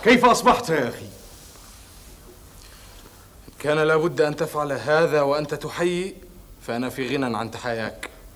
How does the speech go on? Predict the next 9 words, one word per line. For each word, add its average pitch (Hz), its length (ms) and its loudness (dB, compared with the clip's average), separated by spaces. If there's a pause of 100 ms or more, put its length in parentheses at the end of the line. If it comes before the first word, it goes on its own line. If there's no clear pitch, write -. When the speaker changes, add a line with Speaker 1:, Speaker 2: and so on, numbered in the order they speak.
(280)
Speaker 1:
ما 180 180 0
بك 220 240 0
أيها 107 280 -4
الوليد؟ 113 440 -6 (640)
ألا 190 160 6
تحتمل 196 520 -2
شيئاً 147 360 -6
من 135 140 0
المزاح؟ 117 600 -6